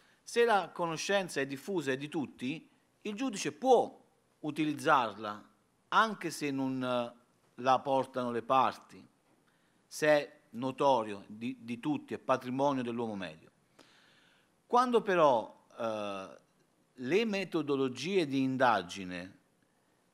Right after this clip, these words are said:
non sono patrimonio di tutti, allora il giudice deve ricorrere alla utilizzazione di un esperto. Se il giudice vuole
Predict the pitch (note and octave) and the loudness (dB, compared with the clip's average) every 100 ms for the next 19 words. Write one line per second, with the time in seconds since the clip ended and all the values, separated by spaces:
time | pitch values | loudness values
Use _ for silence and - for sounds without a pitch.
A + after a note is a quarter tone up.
0 | _ _ A3 E3 A#3+ - G3 E3 B2+ B2+ | _ _ -8 -4 -4 -2 0 0 0 -2
1 | A#2+ A#2 B2 C3+ A#2+ G#2+ G#2 F2 - - | -4 -2 0 0 0 -8 -12 -16 -14 -12
2 | D#3+ - _ _ _ _ _ _ C#3+ G#3 | -12 -12 _ _ _ _ _ _ 2 4
3 | A#3 D#3+ D3+ G#3 G#3+ D#3 C#3 C#3 G#3 G#2+ | 4 2 -4 -2 -2 -2 -2 -2 -6 -8
4 | F#2 A2+ E3 G3+ - _ - E3 D3+ D3+ | -6 -4 -4 -6 -8 _ -2 2 4 2
5 | D#3 D3 C3+ A#2+ A#2+ A#2 - G2 G#2+ C3+ | 0 -4 -6 -4 -6 -8 -8 -8 -6 -6
6 | D3+ - A2+ A2 G#2+ G2+ G2 F#2+ - G2+ | -8 -12 -12 -8 -8 -8 -8 -8 -10 -10
7 | - - C#2 - - _ _ _ _ - | -10 -12 -12 -16 -20 _ _ _ _ -20
8 | _ _ _ _ _ _ - - A#3 F#3+ | _ _ _ _ _ _ -2 4 4 2
9 | G#3+ A3 E3+ D#3 C3 F3 G#3 C3+ G#2 F#2 | -4 -2 -2 -2 2 6 6 6 0 -8